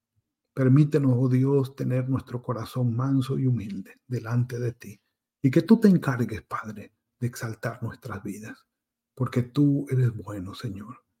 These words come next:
y tu misericordia sobre nosotros es para siempre. Guárdanos y ayúdanos, Señor, y gracias, porque tu justicia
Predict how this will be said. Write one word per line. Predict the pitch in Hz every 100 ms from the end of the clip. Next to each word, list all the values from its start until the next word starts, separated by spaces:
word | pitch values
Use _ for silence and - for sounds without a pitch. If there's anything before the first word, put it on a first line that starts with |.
| _
y | 120
tu | -
misericordia | 120 120 120 117 - 139 127 123 123
sobre | 123 127 113
nosotros | 123 123 - 98 - 101 - _ _ _
es | -
para | - 110 101
siempre. | - 90 196 196 - _ _ _ _ _ -
Guárdanos | 127 139 135 135 131 -
y | 123
ayúdanos, | 110 120 113 120 -
Señor, | 127 95 92 - - _ _ _ _ _ _
y | 127
gracias, | 113 127 120 - 101 - - _ _ _
porque | 123 - -
tu | -
justicia | - 110 - 147 135 - 139 135